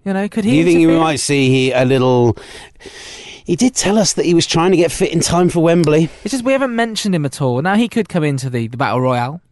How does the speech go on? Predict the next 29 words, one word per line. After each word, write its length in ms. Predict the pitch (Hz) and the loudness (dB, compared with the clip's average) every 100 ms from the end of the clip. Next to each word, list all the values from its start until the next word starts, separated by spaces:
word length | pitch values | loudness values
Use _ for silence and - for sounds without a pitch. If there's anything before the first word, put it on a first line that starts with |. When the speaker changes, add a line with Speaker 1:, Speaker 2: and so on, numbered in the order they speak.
| _ _ _ - | _ _ _ -12
Speaker 1:
in 60 | - | -8
the 40 | |
Speaker 2:
Mm-hmm. 40 | 127 | -4
Speaker 1:
beginning, 480 | 123 92 92 107 143 | -2 -2 -2 -4 -6
on 100 | 123 | -6
the, 100 | 127 | -8
on 100 | 135 | -8
the 60 | 127 | -10
pre-match 600 | - 147 131 147 - 139 | -8 -6 -6 -10 -14 -14
or 20 | |
whatever 180 | 107 127 | -12 -10
you 60 | |
wanna 120 | 127 117 | -12 -12
call 180 | 127 165 | -14 -14
it, 80 | - - | -16 -4
pre-show. 380 | 127 110 98 95 | 0 2 0 0
Speaker 2:
Mm-hmm. 260 | 95 117 180 - _ _ _ _ _ _ - | 0 -2 -4 -12 _ _ _ _ _ _ -8
Speaker 1:
I 100 | 226 | -6
don't 140 | 269 | -4
know. 240 | 262 262 247 | -2 0 -2
I 60 | 214 | -4
just, 240 | 226 - | -8 -10
I 100 | 185 | -8
wonder 380 | 190 220 233 226 | -6 -4 -4 -6
whether 200 | 208 202 | -6 -6
he 260 | - 214 202 | -6 -8 -8
could 240 | - - | -14 -12
get 160 | 208 226 | -12 -10
involved. 760 | 254 247 269 339 190 120 | -10 -8 -2 0 0 -4